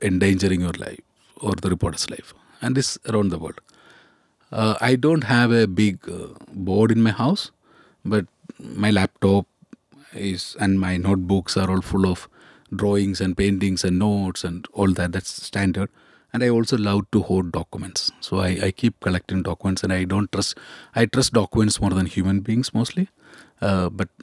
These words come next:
uh, human beings have to be there to tip you off. Uh, and then these days, what I'm seeing in the last four, five years, that a lot of what I'm doing is also involving a lot of technology,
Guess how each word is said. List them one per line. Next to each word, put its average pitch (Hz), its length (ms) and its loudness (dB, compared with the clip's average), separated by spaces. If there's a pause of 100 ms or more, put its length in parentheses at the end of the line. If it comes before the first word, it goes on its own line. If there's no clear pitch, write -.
(340)
uh, - 240 -14
human 92 360 2
beings 92 260 2
have 92 240 -2
to - 80 -2
be 92 100 2
there 92 160 2 (100)
to 95 160 -4 (300)
tip 95 180 0
you 101 120 4
off. - 140 -2 (540)
Uh, 95 220 -2
and 98 180 -2
then 101 240 0
these 127 320 2
days, 123 320 4
what 107 100 -2
I'm 107 140 4
seeing 113 320 2
in 113 80 4
the 107 80 0
last 104 220 0
four, 110 160 2
five - 140 0
years, 110 100 2
that 110 160 0
a 107 60 2
lot 101 200 2
of 131 120 2
what 110 140 2
I'm 104 200 0
doing 107 440 0
is 98 220 -6
also 98 320 -2
involving 101 460 0
a 98 60 -4
lot 95 100 -2
of 95 140 -10
technology, 92 480 0